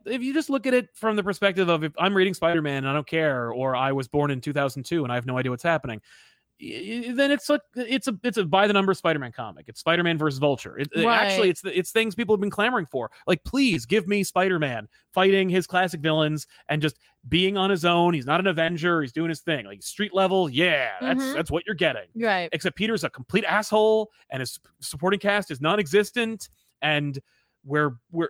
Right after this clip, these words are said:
Speaker 1: a-, and he's, and he's making, like, terrible, questionable judgment decisions, which would have happened in the seventies and maybe even the eighties, but probably not. And in two thousand twenty-two is just completely irresponsible.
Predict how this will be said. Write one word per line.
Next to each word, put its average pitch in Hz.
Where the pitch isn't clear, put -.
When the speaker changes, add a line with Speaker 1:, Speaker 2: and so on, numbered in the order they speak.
Speaker 1:
a-, 160
and 175
he's, 147
and 147
he's 123
making, 196
like, 156
terrible, 185
questionable 175
judgment 160
decisions, 165
which 143
would 143
have 175
happened 196
in 185
the 170
seventies 196
and 139
maybe 214
even 202
the 180
eighties, 165
but 131
probably 165
not. 147
And 127
in 143
two 165
thousand 156
twenty-two 143
is 120
just 120
completely 131
irresponsible. 117